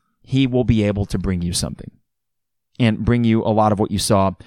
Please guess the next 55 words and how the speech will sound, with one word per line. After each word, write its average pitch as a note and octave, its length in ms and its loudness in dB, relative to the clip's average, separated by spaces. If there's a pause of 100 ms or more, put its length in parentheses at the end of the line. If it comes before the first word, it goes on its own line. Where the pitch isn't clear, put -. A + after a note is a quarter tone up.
(320)
in B2 240 4
that G2+ 140 0
stretch - 260 -2
in F#2+ 80 -6
January F#2 440 0
where F2+ 140 -2
you F2+ 80 -4
won F#2 160 -2
seven F#2 300 -4
games F2 240 -4
in F#2 80 -4
a - 20 0
row, G#2 160 2
which G#2 260 -6
you A#2+ 60 0
would A2+ 140 0
not A#2+ 180 0
have A2 80 -6
done G#2 360 -2 (260)
without G2 260 -2
Io. E2 380 -4 (760)
So D#3 200 4
it F3 60 4
is F#3 100 2
a F3+ 40 2
crucial D3+ 300 -2
stretch C3+ 260 -2
of G#2 60 -4
games A2+ 220 2
coming A2 200 0
up G2+ 140 0
here. G#2 300 2 (320)
The A2 60 -2
two C#3+ 200 2
road B2 180 4
games, G#2+ 240 2
if G#2+ 100 -2
you D#3 60 -2
get D#3+ 160 0
a A#2 60 0
win G#2+ 560 -4
at A#2 180 -2
Rutgers, G#2 600 -2
the A#2 120 -6
good B2 300 2
vibes A2+ 320 -6
are G2+ 80 -2
back G2 320 -6
immediately. F2+ 580 -4
I A#2+ 60 0
mean, B2 180 0
listen, - 300 -2
they're D3+ 120 2
already F3+ 200 2
back G2 500 -6